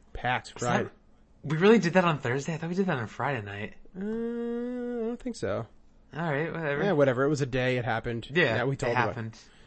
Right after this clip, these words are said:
Speaker 1: Um, day one. What'd you do?
Speaker 2: <sighs> Um, one of my friends was an Omega Knot, so he got me into the convention an hour early.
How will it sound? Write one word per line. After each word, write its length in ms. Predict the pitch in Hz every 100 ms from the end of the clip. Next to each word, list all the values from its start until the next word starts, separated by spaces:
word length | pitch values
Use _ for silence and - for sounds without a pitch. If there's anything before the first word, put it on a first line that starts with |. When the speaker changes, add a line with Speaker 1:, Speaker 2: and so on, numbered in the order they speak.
| - -
Speaker 1:
Um, 420 | 131 135 135 127 - - - _ - - - _ _ _ _ _
day 140 | - 156
one. 400 | 156 175 135 98 - _ - _ - - - - - - -
What'd 260 | 131 165 143
you 160 | 202
do? 320 | 156 107 95 -
Speaker 2:
<sighs> 640 | - - _ - - - - - - - - - - - - - -
Um, 640 | 135 127 123 123 123 117 - - - - - - - - - - - - - - -
one 200 | 123 147
of 20 |
my 120 | 139
friends 260 | 127 143 127
was 160 | 127
an 80 | 120
Omega 300 | 113 107 110
Knot, 360 | 117 123 123 - - - _
so 720 | - - 113 110 110 107 107 104 _ _ - _
he 140 | 127
got 200 | 117 110
me 100 | 113
into 220 | 107 -
the 220 | 113 107 104
convention 380 | - 110 104 110
an 80 | 104
hour 280 | 104 101
early. 320 | 104 104 107